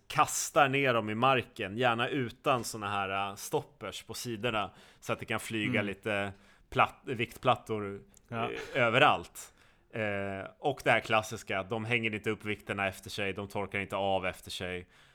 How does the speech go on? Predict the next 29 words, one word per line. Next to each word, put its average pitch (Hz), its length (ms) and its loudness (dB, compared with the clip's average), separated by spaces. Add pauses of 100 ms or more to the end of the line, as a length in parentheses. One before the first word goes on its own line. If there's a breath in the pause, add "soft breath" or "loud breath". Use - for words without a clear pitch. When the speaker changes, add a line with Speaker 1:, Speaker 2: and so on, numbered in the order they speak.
(120 soft breath)
Speaker 1:
Eh, 95 500 -2
de 117 140 -2
kanske 113 320 0
har 104 280 2
en 98 120 -2
vattenflaska 101 840 -4
någonstans 95 800 -6
och 107 120 -12
sen 95 160 -8
så 104 80 -8
går 101 140 -6
de 98 100 -6
och 98 60 -4
gör 98 200 0
nå-, 95 140 -6 (120)
någonting 95 520 -8
någon 104 140 -2
annanstans. 98 720 -2 (480 soft breath)
Och 113 100 -6
man 107 140 0
vet 101 200 -2
inte 98 440 -4 (100)
hur 104 420 -4
mycket 110 600 -8
maskiner 98 420 -6
de 95 120 -6
egentligen 92 380 -8
tar 110 140 0
upp. 101 240 -6